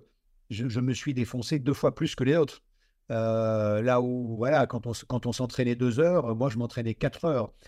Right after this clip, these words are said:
Quand on faisait une demi-journée de quelque chose, moi, je retournais la, l'après-midi et je recommençais.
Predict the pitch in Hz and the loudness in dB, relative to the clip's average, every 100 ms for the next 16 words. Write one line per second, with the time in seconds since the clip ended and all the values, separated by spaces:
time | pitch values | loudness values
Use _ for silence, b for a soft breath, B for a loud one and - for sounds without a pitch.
0 | b - 123 117 - 117 123 123 131 139 | b -12 -8 -6 -4 0 2 2 2 2
1 | 127 131 127 - 110 117 - 165 175 123 | 2 2 2 -2 -4 -6 -4 -2 0 0
2 | 113 143 110 117 101 120 139 139 139 127 | 0 0 0 0 0 0 0 0 -2 0
3 | 143 120 117 113 - 123 123 165 139 120 | 2 2 0 -2 -4 -4 -2 0 0 0
4 | 107 127 151 143 139 143 131 | 0 0 0 -2 -4 -4 -6